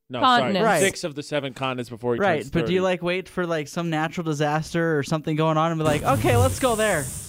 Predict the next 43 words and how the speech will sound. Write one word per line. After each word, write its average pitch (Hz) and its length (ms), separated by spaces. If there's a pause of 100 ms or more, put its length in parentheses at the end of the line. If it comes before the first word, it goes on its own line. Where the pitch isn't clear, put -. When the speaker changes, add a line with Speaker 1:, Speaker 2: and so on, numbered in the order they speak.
Speaker 1:
We 262 100
didn't 285 220
go 302 220
to 302 60
Asia 254 380
after 247 240
Godzilla 262 560
attacked. 185 420
What 277 120
are - 20
you 277 60
talking 302 300
Speaker 2:
You 269 80
Speaker 1:
about? 381 180
Speaker 2:
went - 100
to - 80
Asia 359 300
with 277 200
the 226 140 (100)
freaking 294 460 (240)
protests, 277 640
Speaker 3:
Yeah. 262 220
Speaker 2:
though. 311 500 (240)
Speaker 1:
Okay, 226 460 (220)
hold 262 280
on. 120 300
Speaker 2:
And 370 100
Speaker 1:
you 440 60
have 440 80
Speaker 2:
then 453 100
Speaker 1:
to - 60
buy 302 60 (100)
Speaker 2:
Italy. 571 80
Speaker 1:
a 554 200
plane 440 360
ticket. 233 240
Speaker 3:
And 277 100
then 311 120
Italy 339 240
Speaker 2:
And 330 200
Speaker 3:
flooded. 339 380
Speaker 2:
then 571 220
Italy 622 180